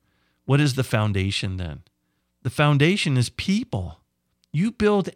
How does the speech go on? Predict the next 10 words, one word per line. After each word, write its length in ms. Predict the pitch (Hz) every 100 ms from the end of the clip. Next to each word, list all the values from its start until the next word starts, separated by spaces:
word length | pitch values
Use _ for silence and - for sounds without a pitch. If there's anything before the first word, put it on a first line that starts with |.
| -
any 260 | 180 247
ministry 540 | 214 139 143 - 156 151
or 120 | 120
any 220 | 143 180
business 420 | 214 151 131 139 123
or 80 |
any 160 | 123 180
family 400 | 180 123 120 127
on 220 | 135 147
people. 680 | 143 - 196 214 220 127 90